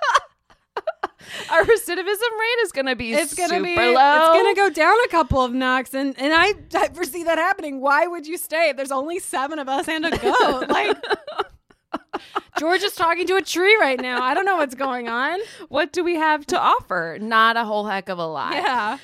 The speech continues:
Speaker 1: And so I think, like, that treason will be, will often be connected with seditions is him being like, "These people who are gonna leave our country, well, that will be seen as a treasonous act.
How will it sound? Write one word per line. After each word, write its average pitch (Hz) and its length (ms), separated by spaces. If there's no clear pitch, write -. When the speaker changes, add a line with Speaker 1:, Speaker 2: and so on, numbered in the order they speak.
Speaker 1:
And 226 200
so 226 260
I 247 80
think, 247 280
like, 214 240
that 214 200
treason 226 400
will 208 120
be, 190 300
will 196 180
often 180 340
be 180 140
connected 170 540
with 156 140
seditions 202 840
is 175 240
him 190 240
being 180 260
like, 165 420
"These 208 300
people 247 380
who 208 140
are 196 120
gonna 185 240
leave 180 260
our 165 180
country, 160 960
well, 190 180
that 180 240
will 202 160
be 180 420
seen 190 440
as 160 200
a 165 80
treasonous 170 640
act. 151 520